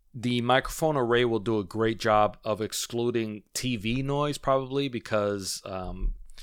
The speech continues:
it's probably calibrated to only pick up sounds from the very front of the controller instead of from the back, um, which is, you know,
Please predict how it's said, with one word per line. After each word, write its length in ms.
it's 220
probably 380
calibrated 920
to 180
only 240
pick 220
up 140
sounds 640
from 260
the 180
very 340
front 440
of 160
the 120
controller 480
instead 240
of 80
from 180
the 80
back, 480
um, 340
which 280
is, 300
you 200
know, 260